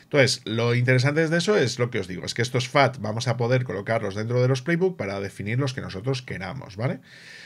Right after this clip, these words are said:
¿Cómo se pueden llegar a utilizar? Pues normalmente se suele utilizar o Ansible-fats punto y el nombre del fact o directamente el nombre del FAT principal y luego ya empezamos a tirar a partir de ahí para poder ver los usos que nosotros hacemos en ese caso.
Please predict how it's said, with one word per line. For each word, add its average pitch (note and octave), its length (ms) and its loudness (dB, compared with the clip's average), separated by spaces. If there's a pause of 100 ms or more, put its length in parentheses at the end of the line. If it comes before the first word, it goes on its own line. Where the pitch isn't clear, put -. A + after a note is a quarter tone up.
(140)
¿Cómo E3+ 160 2
se F3+ 140 2
pueden F3 180 4
llegar E3 200 6
a E3 40 4
utilizar? D#3+ 500 4
Pues F#2+ 240 -10
normalmente C3 440 2
se C3 120 -2
suele C#3 180 0
utilizar C3+ 360 4
o G2+ 80 -2
Ansible-fats C3 1500 0
punto C3+ 260 -4
y F2+ 60 -4
el G2 120 -8
nombre B2 220 2
del C3+ 80 2
fact E3 240 2
o G#2 100 -2
directamente A#2 720 -2
el G2 160 -8
nombre A2 240 -6
del G#2+ 140 -6
FAT B2+ 260 0
principal B2 640 -2 (460)
y - 60 -2
luego A2 180 2
ya A2 100 0
empezamos A#2 400 -2
a A#2+ 60 -2
tirar A2+ 240 -2
a A2+ 80 0
partir A#2 260 -2
de A#2 60 2
ahí C#3 100 4
para A2 220 0
poder F#2+ 440 -4
ver A2 140 -2
los A2 220 -4
usos C3+ 240 0
que - 80 -6
nosotros A2+ 340 -4
hacemos A#2+ 320 -4
en G#2 80 -4
ese G2+ 220 -6
caso. - 320 -10